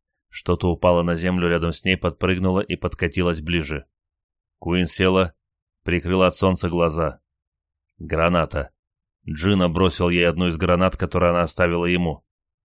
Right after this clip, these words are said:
Когда она схватила её, Джина снова закричал, только на этот раз по-другому. Существо пронзило его мечом. Длинное лезвие нелепо торчало у Джина из спины.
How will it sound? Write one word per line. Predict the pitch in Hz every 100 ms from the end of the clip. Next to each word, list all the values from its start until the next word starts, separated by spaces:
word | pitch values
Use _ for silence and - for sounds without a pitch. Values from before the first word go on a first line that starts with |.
| _ _ _ _
Когда | - 80 80 85
она | 85
схватила | - 92 82 98 98
её, | 95 92 90 80 71
Джина | 73 92 98 92
снова | - 98 92
закричал, | 85 82 90 82 92 80 67
только | - 90 90 98
на | 98
этот | 95 95
раз | 98 95 - - -
по-другому. | 90 80 95 82 85 73 67 _ _ _ _ _ _ _ _
Существо | - 92 87 82 - 90
пронзило | 80 85 82 73 80
его | 78 80 80
мечом. | 80 - 80 71 - _ _ _ _ _ -
Длинное | 76 87 98 98 98
лезвие | 101 98 92 98
нелепо | 95 92 92 90
торчало | - 85 - 92
у | 87 82
Джина | 85 90 85
из | 82
спины. | - - 87 80